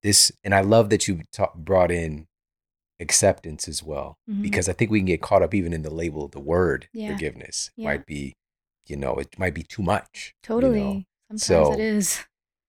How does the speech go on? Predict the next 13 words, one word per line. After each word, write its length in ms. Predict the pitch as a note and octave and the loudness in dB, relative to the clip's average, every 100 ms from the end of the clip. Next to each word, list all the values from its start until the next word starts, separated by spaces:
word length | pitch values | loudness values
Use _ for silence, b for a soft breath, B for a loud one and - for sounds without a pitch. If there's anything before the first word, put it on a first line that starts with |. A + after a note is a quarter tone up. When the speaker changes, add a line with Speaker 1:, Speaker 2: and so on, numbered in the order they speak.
| _ G2 | _ -2
Speaker 1:
a 80 | |
lot 220 | F#2+ G#2+ B2+ | 2 4 2
of 80 | |
words 340 | G#2+ G#2 G2+ E2+ | 4 4 4 2
have 360 | D#2+ E2+ F2+ E2 | -4 -2 -2 -2
a, 80 | E2 | -6
a, 220 | E2+ D#2 | -6 -10
a 80 | - | -8
lot 220 | D#2+ F2 F2 | 0 0 0
of 80 | |
energy 300 | F2+ G2+ D#2+ C#2 | 0 -2 -2 -8
behind 360 | C#2 C2+ - | -10 -10 -12
them, 120 | - | -16